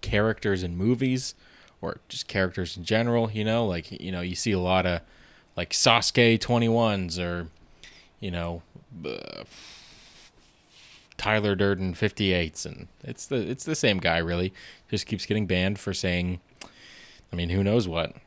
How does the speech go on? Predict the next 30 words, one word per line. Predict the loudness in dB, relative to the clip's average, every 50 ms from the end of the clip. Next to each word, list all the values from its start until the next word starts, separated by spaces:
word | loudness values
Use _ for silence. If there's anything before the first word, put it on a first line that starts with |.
| _ _ _ _ _ _ _ _ _ _ _ _ _ _ _ _ _ _ _ _ _ _ _ _ 4
But | 4 4 6
Hans | 8 8 8 6 6 6
Landa | 6 6 8 8 6 4
is | 2 0 -2
a | -2
bit | 0 2 4 4
of | 6 6
an | 4 2 2 -4 -14 _ _ -14 -14 -14 _ _ _ _
odd, | 2 4 6 6 6 4 2 -4 -10 -12 -14 -14 -16 -20 -20 -20 -20 -20 _ -20 -20 -20 -20 -20 -20 -20 -20 -20 -20 -20 -20 -20 -20 -20
it's | -20 -18
a | -8
bit | -4 -2 0
of | 0 2
an | 4 6
odd | 6 6 6 4
choice, | 4 6 6 6 6 6 4 0 0
you | 0 2
know? | 4 4 4 4 2 0 -4 -14 -12
It's | -4 -2
like, | 0 0 0 -2 -6 -14 -20 -20 -20 _ _ _ _ -20 -20 _ _ _ _ -20 _ _ -20 -20 _ _ _ _ _ _ _ _ _ _ _ _ _ _ _ _ -10 -6
are | -2 0
you | 2 2 2
a | 0
fan | 2 4 4 6 6 6 4
of | 4 2 -2 -6 -2
Christoph | 2 2 2 4 6 4 4 4
Waltz | 2 0 2 2 2 0
as | -2 -6
an | -4 -4 -4
actor? | -4 -6 -6 -6 -4 -2 -2 -2 -2